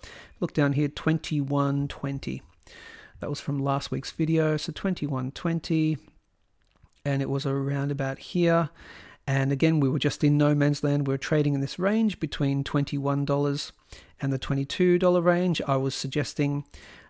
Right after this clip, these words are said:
that, uh, we would need to break above the twenty-two to twenty-two dollar fifty level, break above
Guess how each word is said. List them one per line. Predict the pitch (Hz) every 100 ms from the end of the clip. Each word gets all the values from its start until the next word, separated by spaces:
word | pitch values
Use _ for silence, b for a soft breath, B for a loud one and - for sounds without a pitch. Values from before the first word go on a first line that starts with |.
| -
that, | 139 139 143 - -
uh, | - 135 135
we | 143
would | 143 135
need | 139 156 170
to | - 147 143 139 -
break | 147 - 147 156 208 -
above | 160 143 139 147 -
the | - 147 135 139 - B _
twenty-two | - - 170 170 - 147
to | 135
twenty-two | - 147 139 139
dollar | 135 127
fifty | - 170 -
level, | 143 139 151 208 208 - -
break | 151 156
above | 143 139 139